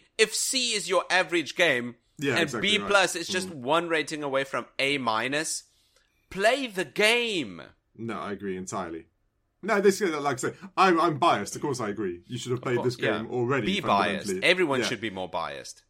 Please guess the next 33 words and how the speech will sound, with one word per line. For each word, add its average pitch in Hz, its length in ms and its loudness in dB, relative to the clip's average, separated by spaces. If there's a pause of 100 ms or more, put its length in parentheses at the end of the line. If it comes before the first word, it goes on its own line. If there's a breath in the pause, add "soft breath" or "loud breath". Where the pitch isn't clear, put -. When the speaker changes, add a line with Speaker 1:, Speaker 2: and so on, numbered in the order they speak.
Speaker 2:
This 196 200 4
game 165 360 4 (100)
is 139 240 -4
great. 117 300 -2
It's 170 180 0
a 190 40 2
bit 196 180 0
of 170 80 -8
a 175 40 -4
schlep, 165 300 -2
but 120 100 -12
the 131 60 -4
story 127 640 0 (840)
is 165 300 10
remarkably 151 920 0
decent 127 680 -6 (340)
for 120 340 -4
when 131 180 -4
Speaker 1:
Yeah. 101 180 -2
Speaker 2:
you 143 80 -4
boot 143 180 -6
up 131 140 -6
the 131 80 0
game 113 420 -2
and 104 180 -8
you 107 100 -6
see 117 240 -2
all 110 160 0
the, 107 400 -4
the, 101 200 -8
the, 101 180 -8
the 101 160 -10
friendly 104 720 -6